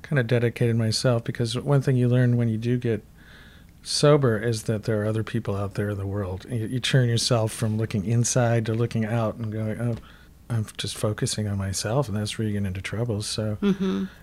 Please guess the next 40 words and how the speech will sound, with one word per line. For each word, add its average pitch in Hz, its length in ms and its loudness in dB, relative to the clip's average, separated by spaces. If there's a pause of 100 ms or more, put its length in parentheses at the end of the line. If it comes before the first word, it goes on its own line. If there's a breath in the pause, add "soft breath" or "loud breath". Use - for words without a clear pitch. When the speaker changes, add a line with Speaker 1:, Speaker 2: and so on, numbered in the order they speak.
Speaker 1:
it, 143 180 4
it 160 100 2
changed 196 420 8
the 151 120 10
way 139 320 8
I 123 200 0
played, 117 640 0 (480 loud breath)
and 127 220 0
I, 123 260 0
I've, 120 380 0
I'm 127 200 4
actually 139 300 4
much 135 260 4
more 131 100 2
comfortable 131 480 0
on 127 200 4
stage 127 600 2 (200)
straight, 120 500 2 (640)
and 135 160 4
I 123 180 4
also, 117 760 2 (600 loud breath)
uh, 110 340 -2
approach 135 640 2
the 139 100 0
music 135 360 4
differently. 151 560 2
I 120 120 0
know 120 180 2
this 120 140 -2
sounds 117 320 0
a 120 40 -4
little 113 140 -2
bit 110 220 -2 (260 loud breath)
holier 120 400 2
than 110 160 0
thou, 117 200 2
but 117 200 -2 (380 loud breath)
I 135 120 0
used 127 360 2
to 120 320 0